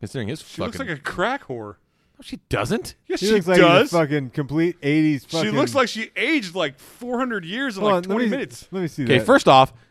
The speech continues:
Speaker 1: just go ahead and scroll the picture over just a bit.
Speaker 3: Yeah,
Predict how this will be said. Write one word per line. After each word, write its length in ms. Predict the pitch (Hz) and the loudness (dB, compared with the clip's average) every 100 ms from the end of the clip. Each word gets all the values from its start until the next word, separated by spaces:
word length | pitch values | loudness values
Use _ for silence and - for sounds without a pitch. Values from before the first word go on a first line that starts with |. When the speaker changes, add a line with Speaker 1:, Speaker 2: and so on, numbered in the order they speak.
| _ _ _ | _ _ _
Speaker 1:
just 200 | - 262 | -4 0
go 140 | 269 233 | 6 6
ahead 220 | 208 180 | 6 2
and 80 | 147 | 0
scroll 280 | - 180 | 2 4
the 60 | 139 | 4
picture 360 | 160 147 139 117 | 2 0 0 0
over 160 | 104 | 0
just 360 | 95 123 127 - | 0 2 2 0
a 60 | |
bit. 280 | 92 110 107 | -2 2 2
Speaker 3:
Yeah, 200 | 165 127 | 2 0